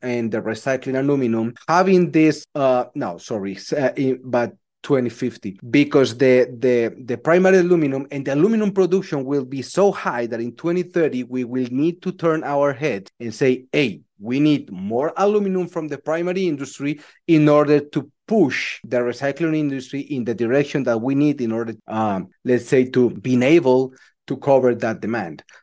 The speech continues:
So this is what they are thinking. I am not so sure because I, what I know is we will need at least twenty-five million tons more of primary aluminum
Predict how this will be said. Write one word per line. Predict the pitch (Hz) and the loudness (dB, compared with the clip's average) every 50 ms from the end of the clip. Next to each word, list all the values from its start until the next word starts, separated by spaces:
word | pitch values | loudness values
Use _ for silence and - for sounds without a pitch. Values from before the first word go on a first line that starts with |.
| _ - | _ -2
So | - 151 | 2 4
this | 180 214 - | 4 6 6
is | 214 175 | 4 6
what | 175 180 165 156 | 6 4 4 6
they | 139 156 151 143 | 6 6 6 6
are | 131 127 | 6 4
thinking. | - - - 147 139 131 131 - 110 95 95 - _ _ _ - | 2 2 2 2 2 2 2 0 -2 -2 -2 -4 _ _ _ -2
I | 139 147 175 185 | 2 4 6 6
am | 180 185 180 175 160 156 | 6 6 6 6 6 4
not | 156 151 147 - | 4 2 0 -2
so | - - - - 123 113 | -8 -10 -8 -6 -8 -6
sure | - - - - 170 156 123 117 | -6 -4 0 2 4 4 4 2
because | 113 113 131 127 - 127 110 - | 0 -2 -6 -6 -6 -6 -6 -6
I, | 117 107 | -8 -8
what | 107 113 110 113 107 110 | -6 -4 -4 -2 0 0
I | 120 120 | 2 2
know | 139 143 143 131 113 110 104 - | 2 2 2 2 2 0 -2 -2
is | 113 110 107 - - | -2 -4 -4 -4 -8
we | 113 113 123 139 | -4 -2 -2 0
will | 131 135 127 | 2 0 0
need | 123 123 113 | 0 2 0
at | 113 104 - - | 0 -4 -4 -8
least | 123 127 147 156 139 120 113 - _ | -8 -6 -4 -4 -4 -4 -6 -6 _
twenty-five | - 156 156 151 147 143 - 143 143 | 0 2 2 2 2 2 0 0 0
million | 139 139 139 143 139 135 131 120 120 117 120 | 0 -2 -2 -4 -4 -4 -6 -6 -8 -10 -10
tons | - - 151 131 113 104 98 - - - | -4 -4 -2 -2 -2 -4 -6 -10 -12 -10
more | - 123 131 147 165 160 135 117 113 110 110 110 _ _ _ _ _ _ - | -4 0 2 4 6 6 6 6 4 2 0 -4 _ _ _ _ _ _ -4
of | 120 117 107 - - - _ | -4 -4 -4 -4 -10 -12 _
primary | - 147 147 165 165 160 156 156 | 0 2 4 4 6 6 6 6
aluminum | 160 156 156 156 160 151 139 131 123 120 120 117 113 | 6 6 6 6 6 6 4 2 2 0 0 -2 -4